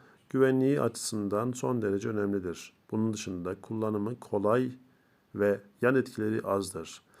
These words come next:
Mide bulantısı, hafif baş ağrısı, göğüslerde hassasiyet gibi yan etkileri kullandıkça düzelir. Piyasada çok fazla çeşit ve marka olduğu için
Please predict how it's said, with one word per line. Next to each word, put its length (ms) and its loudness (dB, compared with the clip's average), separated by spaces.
Mide 260 4
bulantısı, 580 4
hafif 520 0
baş 220 0
ağrısı, 600 -2
göğüslerde 600 0
hassasiyet 800 -4
gibi 220 -4
yan 160 -2
etkileri 440 -2
kullandıkça 800 -4
düzelir. 460 -4
Piyasada 580 2
çok 260 -2
fazla 600 0
çeşit 420 -4
ve 120 -2
marka 360 -2
olduğu 320 0
için 360 -2